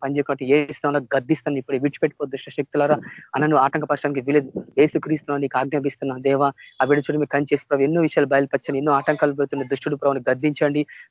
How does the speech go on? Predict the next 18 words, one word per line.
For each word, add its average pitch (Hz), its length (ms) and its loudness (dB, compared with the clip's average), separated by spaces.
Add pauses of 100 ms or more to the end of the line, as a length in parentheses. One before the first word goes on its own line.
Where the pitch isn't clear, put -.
ఆ 135 40 0
కుటుంబం 156 300 0
చుట్టూ, 147 280 -2
పిల్లల 151 160 6
చుట్టూ 147 240 -4
మీ 147 60 0
కంచేసి 151 460 0
మీరే 143 200 2
కాచి 143 320 -4
కాపాడి, 147 440 -2 (380)
మీ - 400 -4
రెక్కల 147 240 2
కింద 156 180 0
భద్రపరుచుకొని, 147 720 -4
దూర 147 200 4
ప్రాంతంలో 143 380 -4
ఉంటుండగా, 139 320 -4
ప్రభా, 143 260 0